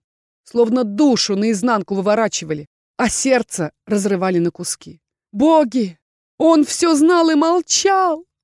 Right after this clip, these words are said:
Эрхан знал и все равно открылся мне. Он знал и на весь институт объявил меня избранницей. Надеялся так спасти меня?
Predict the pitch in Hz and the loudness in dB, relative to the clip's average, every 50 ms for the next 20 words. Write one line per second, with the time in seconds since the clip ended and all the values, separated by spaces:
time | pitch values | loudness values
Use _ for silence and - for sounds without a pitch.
0 | _ _ _ _ - 254 247 233 226 - - 233 226 220 202 196 233 240 247 233 | _ _ _ _ 2 2 2 2 0 -2 -2 -2 0 0 0 0 0 0 2 0
1 | 214 185 - - _ 226 220 - - - 226 208 196 190 180 202 214 190 175 - | 0 -2 -2 -4 _ -6 -4 -4 -4 -4 -2 -2 -2 -2 -2 -2 -2 -2 -2 -4
2 | _ - 190 190 175 - - - 165 165 160 156 156 _ _ _ _ _ _ _ | _ -8 -6 -6 -6 -6 -8 -10 -8 -10 -10 -12 -14 _ _ _ _ _ _ _
3 | 277 294 285 254 220 220 262 285 311 294 277 269 - 285 320 302 311 320 285 339 | 2 2 4 2 2 2 2 2 4 4 2 2 2 2 2 4 4 2 2 2
4 | 339 - - 339 311 294 - - 339 311 - 359 339 - 311 277 233 269 285 285 | 0 2 2 0 0 0 0 0 -2 0 2 0 2 2 0 0 2 2 0 2
5 | 254 285 269 262 262 262 254 254 254 269 233 220 208 254 262 247 220 208 202 190 | 2 0 0 0 0 0 0 0 0 0 -2 -2 -2 0 0 0 0 -2 -4 -6
6 | - - - 180 156 - _ _ _ _ _ _ _ _ _ _ _ _ 180 190 | -6 -6 -8 -8 -8 -10 _ _ _ _ _ _ _ _ _ _ _ _ -4 -2
7 | 196 170 190 240 247 240 226 208 - - 214 - - _ 247 240 233 - - - | -2 0 0 2 2 2 2 0 -2 -6 -6 -8 -6 _ -6 -6 -4 -6 -10 -10
8 | - 202 202 - - - - - 311 330 302 311 311 269 240 220 190 180 160 | -8 -6 -6 -6 -8 -10 -4 0 0 2 2 2 2 2 0 -2 -4 -8 -12